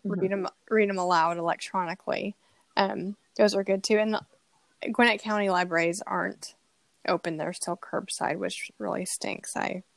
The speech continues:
Speaker 2: it frustrates me. If the schools are open, <laughs> I think the libraries should be open. <laughs> That's
Speaker 1: Yeah, I
Speaker 2: just
Speaker 1: don't know
Speaker 2: my
Speaker 1: what's up with
Speaker 2: personal
Speaker 1: that.
Speaker 2: opinion.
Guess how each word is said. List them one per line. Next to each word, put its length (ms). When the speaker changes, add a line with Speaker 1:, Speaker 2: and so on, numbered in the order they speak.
Speaker 2:
it 140
frustrates 580
me. 160
If 100
the 100
schools 340
are 140
open, 240
<laughs> 0
I 80
think 240
the 60
libraries 600
should 240
be 260
open. 480
<laughs> 760
That's 240
Speaker 1:
Yeah, 60
I 40
Speaker 2:
just 60
Speaker 1:
don't 120
know 140
Speaker 2:
my 60
Speaker 1:
what's 140
up 180
with 100
Speaker 2:
personal 60
Speaker 1:
that. 340
Speaker 2:
opinion. 180